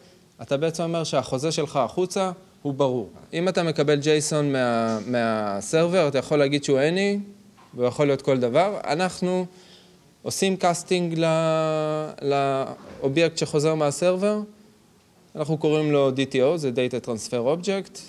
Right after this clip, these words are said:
אנחנו מגדירים את האינטרפייס מול הסרבר. זה מאוד עוזר, כי זה בעצם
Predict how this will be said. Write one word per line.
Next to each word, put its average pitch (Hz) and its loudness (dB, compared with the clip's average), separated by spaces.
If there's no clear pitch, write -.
אנחנו 139 -6
מגדירים 147 2
את 139 0
האינטרפייס 139 0
מול 127 -2
הסרבר. 190 -4
זה 143 -2
מאוד 190 4
עוזר, 185 4
כי 151 0
זה 135 -4
בעצם 180 0